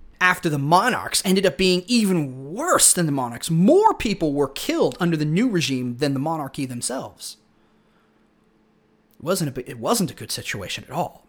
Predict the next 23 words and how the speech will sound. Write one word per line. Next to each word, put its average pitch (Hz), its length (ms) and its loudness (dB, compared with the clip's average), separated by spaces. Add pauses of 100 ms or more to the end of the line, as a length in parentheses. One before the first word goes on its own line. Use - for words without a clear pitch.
(120)
And 175 140 2
eventually 214 380 4
they 220 180 6
ended 160 220 2
up 147 180 0
on 165 240 -2 (100)
monarchical 135 760 -4
rule 175 380 2
all 233 220 -2
over 240 260 -6
again. 104 260 -14 (960)
But 190 380 2 (360)
have 214 200 -2
we, 233 160 -6
but 185 140 -2
we 214 140 -2
need 294 160 0
to 226 80 -10
ask 196 240 -6
ourselves 160 320 -6
a 135 40 -12
question. 131 400 -8
Why 302 420 -2